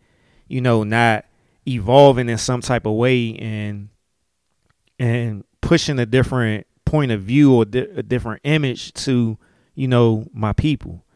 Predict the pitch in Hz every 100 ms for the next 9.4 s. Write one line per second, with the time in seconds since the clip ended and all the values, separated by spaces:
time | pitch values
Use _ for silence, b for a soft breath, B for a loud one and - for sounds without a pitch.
0 | _ _ _ _ _ _ - 117 110 -
1 | 113 143 165 151 139 107 127 135 117 113
2 | 123 120 101 113 127 113 107 107 113 113
3 | 117 - - 131 120 110 117 117 113 110
4 | 110 107 104 - 113 117 120 113 120 120
5 | 127 107 120 113 - 113 98 110 131 135
6 | 120 120 123 120 117 98 - - 117 -
7 | 127 131 135 98 98 - 117 - 101 92
8 | 104 123 113 117 123 - 107 - 110 107
9 | 104 95 110 127